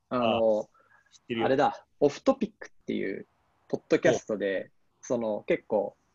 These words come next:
Speaker 1: なんか日本語にはなってない、そのストーリーについて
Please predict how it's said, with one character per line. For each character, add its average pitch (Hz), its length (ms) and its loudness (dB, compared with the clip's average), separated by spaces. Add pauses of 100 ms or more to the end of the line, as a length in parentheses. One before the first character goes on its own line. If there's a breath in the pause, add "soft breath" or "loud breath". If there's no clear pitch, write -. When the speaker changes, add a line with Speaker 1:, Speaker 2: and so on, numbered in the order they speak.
(380)
Speaker 1:
な 160 80 -4
ん - 20 -4
か 117 140 0
日 131 140 2
本 196 320 4
語 196 80 6
に 190 100 4
は 127 80 0
な 123 80 -2
っ 139 80 -12 (140)
て 110 80 -4
な 101 120 -4
い、 101 320 -4 (540)
そ 135 80 -6
の 123 80 -2
ス - 160 -8
ト 160 160 8
ー 143 40 8
リ 123 80 2
ー - 20 -2
に 101 120 -4
つ - 140 -10
い 104 80 -4
て 92 240 -4